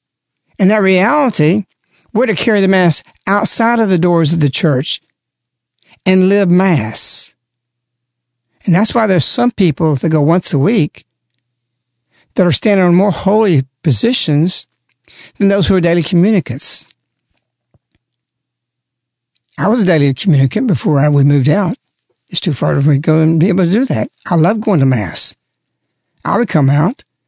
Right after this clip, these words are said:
with a group of guys and businessmen. They come out and be out the door, standing outside the church, cussing, slandering, talking about this, and silly, just suggestive talk. Is that living the Mass?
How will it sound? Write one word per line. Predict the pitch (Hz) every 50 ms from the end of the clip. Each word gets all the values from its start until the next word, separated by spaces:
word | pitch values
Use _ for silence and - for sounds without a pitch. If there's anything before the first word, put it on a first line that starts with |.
| _ _ _ _ _ _ _ _ _ _ - - - - -
with | - 226 190
a | 190
group | 160 185 208 165 147
of | 143 135
guys | 156 147 143 156 180 185
and | 170 131
businessmen. | 135 170 165 151 127 98 139 135 131 139 180 165
They | 151 175
come | - - 160
out | 143 147 - 262
and | 180 151 147
be | 147 135 147 - - _ _ _ -
out | 160 165 190 -
the | 240
door, | 185 185 175 156 156 160 156
standing | - - 170 170 196 196 185
outside | 180 185 - - 190 185 185
the | 208 160
church, | - - 170 170 269 - - -
cussing, | - 302 - - - 285 160 120 104 - _ _ _ _ _ _ _ _ _ _ _ _ _ _ _ _
slandering, | - - - 240 262 269 233 196 - 147 123 113 107 113 107 - _ _ _ _ _ _ _ _ _ _ _ -
talking | - 180 208 - 240
about | 233 226 214 -
this, | - 240 208 - - -
and | 160 -
silly, | - - 190 185 185 190
just | 180 175 185 156 - -
suggestive | - - 196 160 131 202 196 - - 226 190
talk. | - - 202 214 185 131 - _ - _ _ _ _ _ _ _ _ _ _ _ _ _ _ _ _ _ _ _ _ _ _ _ _ _ _ _ _ _ _ _ _ _ _ _ _ _ _ _ _ _ _
Is | -
that | 147 160 -
living | - 165 170 190
the | 196
Mass? | 185 170 160 160 165 214 247 - - - - -